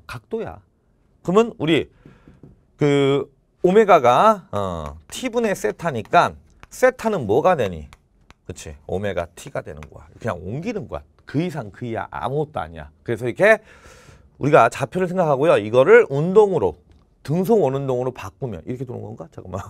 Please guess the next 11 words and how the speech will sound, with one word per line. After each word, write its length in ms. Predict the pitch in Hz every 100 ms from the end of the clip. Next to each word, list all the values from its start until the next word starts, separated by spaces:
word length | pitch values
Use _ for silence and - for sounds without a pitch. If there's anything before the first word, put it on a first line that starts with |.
| 110
<laughs> 160 | - -
어, 120 | 101
어쨌든 300 | 120 127 95
등속 320 | 117 175 196
원운동으로 400 | 139 139 143 139
바꾸면 760 | 107 98 - 127 151 240 277 262 _ _ _ _
얘가, 560 | 95 110 95 113 190 180 -
어, 180 | 76 69 - _ _
똑같은 340 | 175 196 - 160
내용인데요. 600 | 95 87 90 151 101 - - _ _ -
R 460 | 120 160 214 220